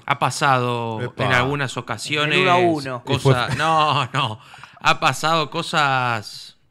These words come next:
Speaker 1: raras a veces, ¿no? Que,
Speaker 2: Eh,
Speaker 1: que
Speaker 2: ¿qué
Speaker 1: regalos. Y,
Speaker 3: Sí.
Speaker 1: por ejemplo, nosotros recordamos siempre a un cliente que últimamente ya hace años que no viene.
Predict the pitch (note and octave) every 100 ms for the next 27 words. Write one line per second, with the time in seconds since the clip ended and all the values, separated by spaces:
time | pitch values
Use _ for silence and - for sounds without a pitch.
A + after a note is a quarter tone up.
0 | _ _ - B2 D3 C3+ A2+ G#2+ A#2+ A2
1 | - G#2 - C3 E3 F#3 D3 C3 B2 A#2
2 | A2+ G#2+ C#3+ A#2 C3 - D3 E3+ E3 D3
3 | C3+ B2 A2 - _ _ - - _ _
4 | _ - E3+ D#3+ D#3+ - F#3+ F#3 F#3+ F3+
5 | F3 E3+ D#3+ D#3 D3+ D#3 D3 F#3 F3 F3+
6 | D#3 C#3+ D#3 E3+ E3 D#3+ - D#3+ E3 D3
7 | D3 D3+ E3 E3 E3 E3+ E3+ E3 _ -
8 | C#3 C#3 C3+ C3+ D3+ D3 C3+ B2 C#3+ C#3
9 | C#3+ C#3+ D3+ C#3 - B2+ B2+ C3 D3 C3+
10 | C#3+ E3